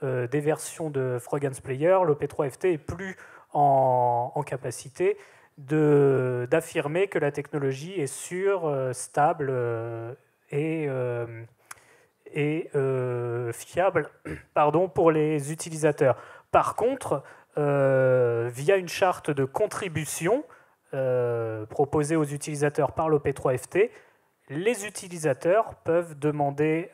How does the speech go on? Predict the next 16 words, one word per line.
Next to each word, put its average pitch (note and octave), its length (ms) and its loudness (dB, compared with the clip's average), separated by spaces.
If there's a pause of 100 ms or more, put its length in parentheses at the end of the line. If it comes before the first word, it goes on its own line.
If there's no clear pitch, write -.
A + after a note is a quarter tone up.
euh, B2 540 -2
à A#2+ 640 0
s'emparer D#3+ 680 2 (300)
du C3+ 160 -8
code F3 300 4
de C#3+ 260 -2
Froggen's D3+ 460 -2
Player, C#3+ 340 0 (100)
notamment E3+ 640 4 (260)
pour E3 220 2
le D3 120 2
développer, C#3+ 720 2
euh, B2 280 0
sur C#3 360 -6
une, C#3 180 -4
euh, A#2+ 420 2